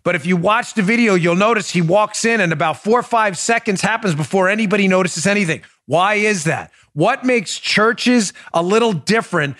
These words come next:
than anywhere else if, and, and, and sadly, targets for lunatics like this man?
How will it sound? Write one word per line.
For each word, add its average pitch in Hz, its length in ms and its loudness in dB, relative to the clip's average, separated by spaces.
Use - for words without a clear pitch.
than 180 200 -2
anywhere 214 580 2
else 185 420 0
if, 214 420 0
and, 180 160 -2
and, 190 300 -2
and 202 300 0
sadly, 220 640 0
targets 190 600 0
for 180 400 0
lunatics 202 680 2
like 180 220 0
this 214 320 0
man? 120 260 -2